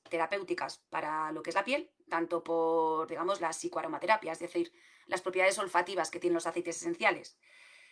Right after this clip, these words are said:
Eh, por lo tanto, ¿qué es mejor?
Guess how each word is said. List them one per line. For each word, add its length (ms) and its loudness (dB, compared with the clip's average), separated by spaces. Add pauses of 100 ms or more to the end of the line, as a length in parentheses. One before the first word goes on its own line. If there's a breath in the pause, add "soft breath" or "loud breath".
(280 loud breath)
Eh, 460 2
por 180 0
lo 140 0
tanto, 480 0 (600)
¿qué 160 6
es 100 4
mejor? 500 2